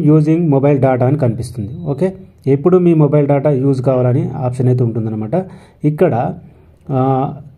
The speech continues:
click చేయండి. click చేసి ఇక్కడ మీరు ఏదైతే select చేసుకుంటారో అది మాత్రమే మీ మొబైల్లో ఆటోమేటిక్‌గా download కావడం జరుగుతుంది. ఇవన్నీ సెలెక్ట్ చేసుకొని ఉన్నట్లయితే మీకు అవసరమైన ఫో-, ఫొటోస్ కావచ్చు, వీడియోస్ కావచ్చు, ఆడియోస్ కావచ్చు, డాక్యుమెంట్స్ కావచ్చు,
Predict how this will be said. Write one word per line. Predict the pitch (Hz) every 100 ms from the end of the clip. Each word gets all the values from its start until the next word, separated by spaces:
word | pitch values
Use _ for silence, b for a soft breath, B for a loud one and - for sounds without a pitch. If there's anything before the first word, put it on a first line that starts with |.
| - _
click | 165 156 156
చేయండి. | 156 120 117
click | 120 160 156
చేసి | 170 123 139 196 B B B 175
ఇక్కడ | 156 165 175 175
మీరు | 156 160 165 165
ఏదైతే | 151 160 175
select | 175 160 160 156
చేసుకుంటారో | 160 156 156 147 160 185 196 B B B -
అది | 127 160
మాత్రమే | 170 156 156 156 156 180
మీ | 196 147
మొబైల్లో | 143 135 139 143 175
ఆటోమేటిక్‌గా | 143 131 135 127 123 -
download | 131 127 131
కావడం | - 123 127
జరుగుతుంది. | 127 117 - 101 101 B B B B -
ఇవన్నీ | 143 147 175 196
సెలెక్ట్ | 185 160 156 156
చేసుకొని | 156 156 156
ఉన్నట్లయితే | 143 139 139 120 120 139 123 123 B B
మీకు | 143 143
అవసరమైన | 143 139 160 160
ఫో-, | 147 123
ఫొటోస్ | 135 131 147 143
కావచ్చు, | 143 135 127
వీడియోస్ | 147 131 127 135 139 135
కావచ్చు, | 127 127 147
ఆడియోస్ | 127 120 135 123
కావచ్చు, | 127 120 143
డాక్యుమెంట్స్ | 123 120 131 123
కావచ్చు, | 120 117 120 196